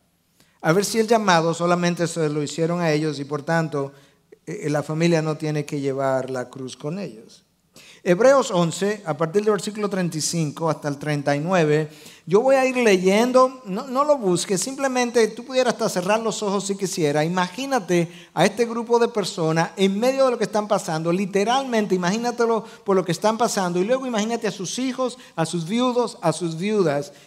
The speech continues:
y tú me dices si ellos están compartiendo esa cruz o no.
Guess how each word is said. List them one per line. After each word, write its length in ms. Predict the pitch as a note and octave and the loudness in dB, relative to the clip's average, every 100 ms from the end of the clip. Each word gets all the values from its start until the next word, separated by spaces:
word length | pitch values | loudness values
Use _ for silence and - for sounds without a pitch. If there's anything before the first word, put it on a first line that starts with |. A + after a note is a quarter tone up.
| - | -14
y 80 | D#3 | -12
tú 160 | G#3+ | -6
me 140 | G#3+ G#3+ | -2 0
dices 340 | G3 - E3+ | -2 -2 -4
si 260 | - F3 E3+ | -4 2 2
ellos 240 | F3 F3+ | 2 0
están 320 | E3+ E3 E3+ | -2 -2 -4
compartiendo 680 | E3 D#3 D3+ D3 D#3+ D3+ D3+ | -4 -4 -4 -4 -6 -6 -8
esa 220 | C#3+ D#3 | -8 -10
cruz 300 | - D3 C#3 | -10 -12 -12
o 80 | D3 | -14
no. 160 | A2 | -18